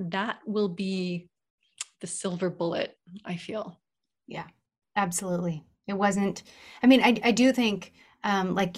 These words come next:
Speaker 2: <laughs> like you just used the word traumatic when you were talking about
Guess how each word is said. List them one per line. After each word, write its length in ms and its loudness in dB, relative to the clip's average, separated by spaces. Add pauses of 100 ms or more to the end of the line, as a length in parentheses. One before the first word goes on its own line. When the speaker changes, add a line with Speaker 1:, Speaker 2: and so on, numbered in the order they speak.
Speaker 2:
<laughs> 100 0
like 240 0
you 80 2
just 280 2
used 240 0
the 80 -4
word 360 2 (460)
traumatic 840 4
when 140 2
you 100 4
were 140 0
talking 600 -4
about 720 0